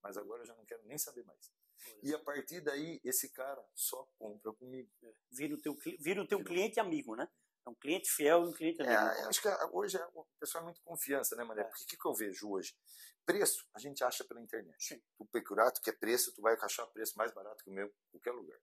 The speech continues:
Speaker 2: Uhum.
Speaker 1: Mas o pessoal, o cliente hoje, pra ser bem atendido, ele não quer preço.
Speaker 2: Não.
Speaker 1: Ele quer atenção,
Speaker 2: É.
Speaker 1: ele quer carinho, ele
Speaker 2: Isso.
Speaker 1: quer ser
Speaker 2: Quer
Speaker 1: importante,
Speaker 2: carinho,
Speaker 1: se
Speaker 2: é isso
Speaker 1: sentir.
Speaker 2: mesmo.
Speaker 1: É verdade,
Speaker 2: É
Speaker 1: ele
Speaker 2: verdade,
Speaker 1: quer,
Speaker 2: verdade,
Speaker 1: ele,
Speaker 2: verdade,
Speaker 1: ele quer
Speaker 2: tá certo.
Speaker 1: isso, se, se sentir em, em,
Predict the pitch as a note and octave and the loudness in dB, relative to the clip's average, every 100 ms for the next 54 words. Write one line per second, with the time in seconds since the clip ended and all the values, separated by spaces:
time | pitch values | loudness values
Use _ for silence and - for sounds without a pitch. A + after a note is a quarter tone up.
0 | _ - G#2+ A2 G#2+ _ B2 C3 C3 - | _ -20 -18 -16 -18 _ 8 8 10 8
1 | - A2+ - F#2+ B2+ B2+ A#2 _ - - | 6 -6 -6 -6 -4 -6 -6 _ -20 -10
2 | B2+ C#3 C3+ A2+ A#2+ A#2 F#2 _ _ _ | -8 -6 -8 -4 -2 -4 -10 _ _ _
3 | _ _ - G2+ - C3 B2 A2 - G2 | _ _ -10 0 0 0 -4 -6 -8 -10
4 | G2 A2+ - G#2 A2+ G2 G2 G2 _ _ | -10 -14 -12 -12 -10 -2 -2 -2 _ _
5 | D#2 - - _ C3 - _ _ G#2+ G#2 | -16 -14 -16 _ -18 -18 _ _ -8 -6
6 | - B2+ - - C3 G#2 - F#2 F#2 - | -4 -4 -6 -6 -6 -2 0 0 -4 -8
7 | G2 G2+ B2+ A#2+ - A#2 G#2 G2+ G2+ G#2 | -10 -2 0 0 0 -2 -2 -4 -10 -8
8 | G#2 G2+ A#2 - B2+ A#2 A#2+ G#2+ D#3 A2+ | 0 2 4 4 0 -4 -2 -2 0 4
9 | D#3+ D3 C3 B2 - A#2+ A#2+ E3+ C4+ C#4 | 4 6 8 8 8 4 0 0 0 0
10 | G#3+ C#4 D4+ A3 C4 F#4 G#4+ C#4 C4+ F4+ | 6 8 10 10 12 12 12 10 12 12
11 | - - D#4+ E4 A#3 C4 B3 A#3 - A#3+ | 12 8 10 12 12 12 10 6 4 4
12 | A3 E3 - F#3 G#3 F3 - A3 A#3 _ | 2 0 4 6 6 4 -4 -6 -8 _
13 | - - D3 E3 | -12 -10 -6 -8